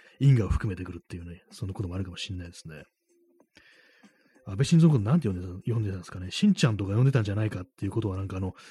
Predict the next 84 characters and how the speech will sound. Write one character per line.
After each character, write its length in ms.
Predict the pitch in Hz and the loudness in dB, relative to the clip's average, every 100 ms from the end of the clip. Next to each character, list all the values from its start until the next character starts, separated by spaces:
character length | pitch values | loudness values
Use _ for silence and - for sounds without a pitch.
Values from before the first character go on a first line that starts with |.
| - | -14
藤 260 | - 127 151 | -2 4 8
原 200 | 143 143 | 8 6
信 180 | - 127 | 4 2
也 100 | 110 | 2
が 80 | 95 | -6
な 60 | |
ん 20 | |
か 20 | 98 | -10
言 80 | |
っ 20 | 92 | -8
て 80 | |
た 80 | - | -8
ん 60 | 95 | -8
で 100 | 82 | -12
す 80 | - | -18
け 80 | |
ど 80 | 82 | -16
も、 240 | 85 82 80 _ _ _ - _ _ | -16 -18 -20 _ _ _ -20 _ _
多 120 | 123 | -6
分 200 | 107 90 | -6 -6
ね、 80 | 85 | -12
太 200 | 87 147 | -4 0
郎 140 | 139 | 2
ち 100 | - | 0
ゃ 40 | 98 | -4
ん、 60 | |
し 120 | 92 131 | -2 -2
ん 60 | |
ち 120 | 110 | -2
ゃ 60 | 95 | -6
ん 40 | |
っ 20 | 90 | -6
て 100 | 95 | -4
い 20 | |
う 40 | |
仲 200 | 110 120 | -2 -2
な 100 | 95 | -4
ん 40 | 92 | -6
じ 80 | |
ゃ 40 | 95 | -6
な 80 | 101 | -6
い 60 | |
か 120 | 95 | -6
み 80 | 92 | -10
た 100 | 92 | -10
い 20 | |
な、 60 | 87 | -12
な 60 | 92 | -12
ん 20 | |
か 80 | 95 | -6
そ 80 | |
ん 40 | 113 | -4
な 60 | |
こ 60 | - | -2
と 60 | - | -2
言 100 | - | -2
っ 40 | |
て 80 | - | -6
た 80 | - | -8
ん 40 | |
で 100 | 92 | -8
す 120 | 90 - | -8 -12
け 60 | |
ど 100 | 92 | -12
も、 160 | 90 90 - - - - - | -12 -16 -20 -20 -20 -20 -10
実 220 | 110 - | -8 -2
際 100 | 151 | 2
ど 100 | 160 | 4
う 60 | |
な 120 | 151 92 | 2 0
ん 60 | |
で 80 | 85 | -12
す 100 | - | -16
か 100 | - | -10
ね。 80 | 95 | -10
ま 80 | 92 | -8
あ、 20 | |
親 180 | - 160 | -4 -2
戚 240 | 165 156 | 0 0
で 120 | 151 | 0
す 80 | 147 | 0
か 100 | - | -4
ら 140 | 87 82 | -14 -12
ね。 280 | 92 90 | -10 -10